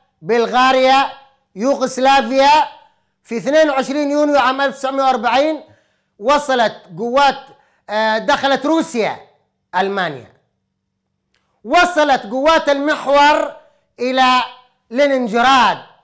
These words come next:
القوقاز، احتلت أمريكا، أيسلندا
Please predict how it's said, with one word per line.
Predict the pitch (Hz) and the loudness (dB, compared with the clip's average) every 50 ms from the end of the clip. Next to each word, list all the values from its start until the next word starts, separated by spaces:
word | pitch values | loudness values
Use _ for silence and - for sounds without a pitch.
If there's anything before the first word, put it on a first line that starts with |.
| - - | -4 -2
القوقاز، | 208 214 214 180 233 240 233 190 254 294 294 285 262 226 196 156 135 117 - _ _ _ _ _ _ _ _ _ _ _ _ _ _ _ _ _ _ - | -2 -2 -2 -2 -4 -4 -2 0 2 4 4 4 4 2 0 -2 -6 -16 -20 _ _ _ _ _ _ _ _ _ _ _ _ _ _ _ _ _ _ -6
احتلت | 196 190 - - - 311 320 320 311 285 302 | -6 -6 -6 -2 0 0 2 2 0 -2 -2
أمريكا، | 262 240 247 269 285 285 294 277 277 - 269 262 269 269 - - - - _ _ _ _ _ _ _ _ _ _ _ _ _ - 220 | -2 -4 -2 0 0 0 0 -2 -2 0 0 2 2 0 -2 -4 -12 -20 _ _ _ _ _ _ _ _ _ _ _ _ _ -2 0
أيسلندا | 233 254 247 254 - 262 277 302 302 294 285 277 233 269 262 269 | 0 0 0 -4 -4 -2 0 0 0 0 -2 0 2 2 2 2